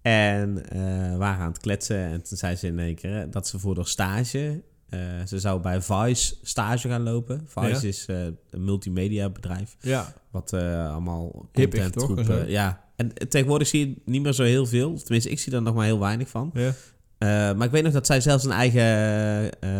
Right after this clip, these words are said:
Speaker 1: zender hadden.
Speaker 2: Ja.
Speaker 1: Eh, op T V. Eh, volgens mij is dat ook niet meer. Maar goed, Vice zit voor een groot deel, eh,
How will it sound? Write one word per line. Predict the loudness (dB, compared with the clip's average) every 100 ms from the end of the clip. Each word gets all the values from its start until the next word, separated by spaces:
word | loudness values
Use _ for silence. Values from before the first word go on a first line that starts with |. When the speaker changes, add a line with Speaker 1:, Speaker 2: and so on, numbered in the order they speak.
| -2 -2 -2
Speaker 1:
zender | 2 4 4
hadden. | 2 2 -2 -4 _ -20 _ _ _
Speaker 2:
Ja. | 0 2 4 2
Speaker 1:
Eh, |
op | -2 2
T | 2
V. | 2 0 -2 -8 -20 _ -20 _
Eh, | -6 -4 -4 -4 -6 -6 -8
volgens | -8 -8 -6
mij | -4
is | -4
dat | -4 -4
ook |
niet | -4 -4
meer. | -4 -6 _ _ _ -20 _ _ _ -10
Maar | -2 2
goed, | 2 0 -8 -20 -20 -14
Vice | -2 2 4 2 0 -6
zit | -4 0 0 0
voor | 0 2
een | 0 -4
groot | 0 2 2
deel, | 2 2 2 0 -4 -6
eh, | -4 -2 -2 -2 -2 -2